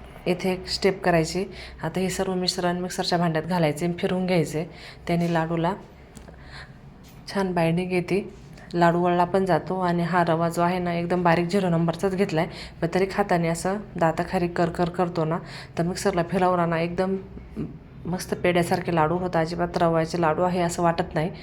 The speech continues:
आणि एकदम तोंडात घातात, विरघळतात, अजिबात दाताखाली रवा वगैरे लागत नाही आणि कमी तुपामध्ये हे लाडू होतात. त्याच्यामुळे फक्त ही एक स्टेप जास्त करायची, बाकी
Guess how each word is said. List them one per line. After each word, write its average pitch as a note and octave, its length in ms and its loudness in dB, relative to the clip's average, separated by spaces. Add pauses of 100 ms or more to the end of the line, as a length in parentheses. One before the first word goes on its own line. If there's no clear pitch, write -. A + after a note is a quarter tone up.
(380)
आणि E3 260 0
एकदम F3+ 320 -2
तोंडात F3 260 2
घातात, F3 440 0
विरघळतात, E3+ 540 2
अजिबात E3+ 300 -2
दाताखाली E3+ 520 0
रवा D#3+ 220 2
वगैरे D3+ 360 -2
लागत F3 320 0
नाही D#3+ 140 0 (460)
आणि E3+ 180 -2
कमी F#3+ 280 2
तुपामध्ये F#3+ 480 2
हे E3+ 120 2
लाडू D#3 180 4
होतात. E3+ 340 -2
त्याच्यामुळे F3 360 -2
फक्त G3+ 180 -4
ही F#3 180 2
एक F3 100 -2
स्टेप F#3 200 -2
जास्त F#3 340 0
करायची, D3+ 400 0 (520)
बाकी E3+ 360 -2